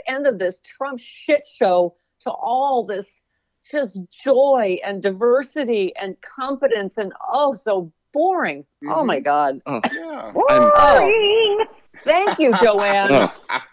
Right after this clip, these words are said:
Speaker 1: Joanne Worley lives to serve, ladies and
Speaker 2: Yes.
Speaker 1: gentlemen. Yeah,
Speaker 2: Yeah.
Speaker 1: I, I mean, honestly, and we're all in our different stages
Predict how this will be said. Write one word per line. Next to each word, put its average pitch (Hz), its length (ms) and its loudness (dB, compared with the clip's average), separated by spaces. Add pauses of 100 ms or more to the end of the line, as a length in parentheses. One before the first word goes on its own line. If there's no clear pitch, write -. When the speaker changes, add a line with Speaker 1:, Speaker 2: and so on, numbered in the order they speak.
(340)
Speaker 1:
Joanne 277 380 0
Worley 220 340 4
lives 220 340 4
to 233 100 -4
serve, 180 540 -2
ladies 170 260 -4
and 135 100 0
Speaker 2:
Yes. 143 100 0
Speaker 1:
gentlemen. 151 380 -6 (840)
Yeah, 170 240 0
Speaker 2:
Yeah. 120 60 -20
Speaker 1:
I, 175 240 -2
I 196 100 0
mean, 196 300 -4
honestly, 202 520 -4
and 180 100 -6
we're 233 200 -2
all 190 200 2
in 185 80 -6
our 180 140 -2
different 196 340 -6
stages 196 540 -4